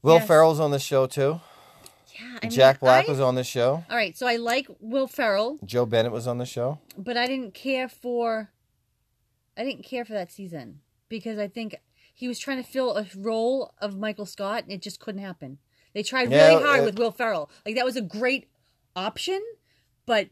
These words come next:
Speaker 2: there was just no comparison to Michael Scott. So it was kinda like, eh, you know? I think Will Ferrell did great, but that was the best, probably the, the, sh-, the producers
Speaker 1: It was
Speaker 2: could do.
Speaker 1: awkward at that point. It
Speaker 2: Yeah.
Speaker 1: was. It was awkward. It wasn't the same.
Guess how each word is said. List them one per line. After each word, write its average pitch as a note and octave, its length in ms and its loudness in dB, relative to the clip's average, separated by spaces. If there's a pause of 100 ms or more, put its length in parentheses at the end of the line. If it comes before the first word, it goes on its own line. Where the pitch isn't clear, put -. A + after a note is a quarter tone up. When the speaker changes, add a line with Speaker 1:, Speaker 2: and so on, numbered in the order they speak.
Speaker 2:
there A#3+ 120 -2
was B3 160 -4
just A3 160 -10
no A#3 240 -2
comparison A3+ 640 -4
to G#3 60 -10
Michael G3+ 260 -10
Scott. B3 380 -8
So A3+ 200 -4
it G#3 60 0
was F#3+ 140 -10
kinda B3 280 -6
like, A3 240 -4 (400)
eh, E4+ 240 -2 (1000)
you B3 120 -8
know? C#4+ 300 -4 (640)
I D4 80 6
think G4+ 320 0 (220)
Will D4 140 -4
Ferrell C#4 260 0
did G3 200 -6
great, B3 420 -2 (1500)
but F3+ 240 -6 (260)
that G3+ 100 -4
was G3+ 120 -8
the F#3+ 60 -10
best, F#3+ 340 -6
probably F#3 300 -6
the, E3 240 -4 (220)
the, F#3 80 -14
sh-, - 80 -14 (100)
the F3 300 -4
producers F#3 300 -2
Speaker 1:
It - 40 8
was D#3 120 4
Speaker 2:
could B2+ 60 6
do. A#2+ 40 10
Speaker 1:
awkward A#2+ 300 6
at A2+ 120 0
that G2+ 180 0
point. F#2+ 340 -8
It G2+ 140 -6
Speaker 2:
Yeah. G2 80 -4
Speaker 1:
was. F#2+ 300 -6
It F#2+ 60 -10
was F2+ 180 -10
awkward. E2+ 400 -6
It F#2 80 -8
wasn't G#2+ 280 -6
the F#2+ 60 -14
same. F#2 400 -10